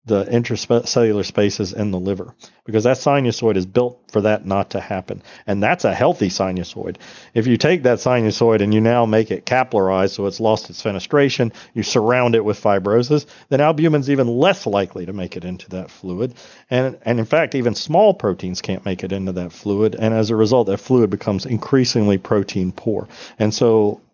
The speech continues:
ascites from a cirrhotic patient is very protein poor, very albumin poor, and that's why they have a high sag. And so the,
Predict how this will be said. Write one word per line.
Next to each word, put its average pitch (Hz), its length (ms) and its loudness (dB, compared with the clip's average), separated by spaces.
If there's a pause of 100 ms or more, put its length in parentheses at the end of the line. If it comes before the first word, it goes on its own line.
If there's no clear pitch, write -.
(120)
ascites 135 560 2
from 107 580 2 (400)
a 107 60 0
cirrhotic 127 500 2
patient 95 440 -2
is 104 120 -2
very 110 420 4
protein 101 720 -2
poor, 123 380 0
very 101 320 2
albumin 101 560 0
poor, 98 280 -2
and 95 140 -2
that's 117 180 0
why 113 120 2
they 101 120 4
have 98 140 0
a 90 80 0
high 92 420 2
sag. 87 640 -4 (520)
And 107 100 0
so 127 140 2
the, 110 280 2